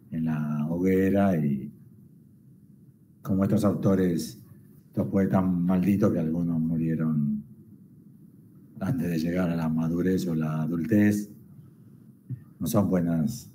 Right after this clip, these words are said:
buenas explicaciones. Eh, bueno, y lo otro notable es que ya en mil novecientos veintinueve, sobre la crisis de la Wirklichkeit, de la, de lo real, eh, ya trabaja con cuántica.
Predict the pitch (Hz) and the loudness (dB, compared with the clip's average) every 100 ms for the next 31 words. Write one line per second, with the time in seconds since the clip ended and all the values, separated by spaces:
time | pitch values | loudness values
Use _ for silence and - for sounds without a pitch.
0 | - 90 90 78 71 - 82 - - 80 | -8 -4 -2 -2 -4 -4 -4 -4 -4 -2
1 | 76 - - - - - - - - - | -2 -2 -6 -14 -20 -20 -20 -20 -20 -20
2 | - - - - - - - - - - | -20 -20 -20 -20 -20 -20 -20 -20 -20 -20
3 | - - - - 85 82 82 78 76 76 | -20 -10 -4 -2 -2 -2 0 0 -2 0
4 | 69 65 65 - - - - - - - | -2 -2 -6 -8 -12 -16 -18 -20 -8 2
5 | 117 101 110 98 98 95 104 110 123 123 | 4 4 4 4 4 4 4 4 4 6
6 | 101 101 117 123 104 104 92 87 92 95 | 4 4 4 2 0 0 0 0 2 2
7 | 95 98 101 95 104 113 120 117 104 107 | 2 4 4 4 4 4 4 4 4 4
8 | 123 123 - - - - 95 95 90 87 | 2 -2 -8 -18 -10 -2 2 2 2 0
9 | - 101 - 101 82 - 82 82 104 104 | 0 0 0 0 0 -2 -2 2 2 2
10 | 104 101 123 135 135 - 80 78 78 76 | -2 -4 0 0 -2 -6 -10 -8 -6 -6
11 | 73 71 - - - - - - 90 87 | -6 -8 -16 -20 -20 -20 -14 -4 -2 0
12 | 90 101 123 143 - - - - - 87 | 2 4 4 0 -6 -20 -20 -20 -8 -4
13 | 80 76 73 - - - - 107 - 92 | -2 -2 -4 -8 -16 -20 -6 -4 -2 0
14 | 90 92 101 104 - 82 87 - 82 69 | 0 -2 -2 -2 -2 -2 -2 -2 -2 -2
15 | 71 69 | -2 -6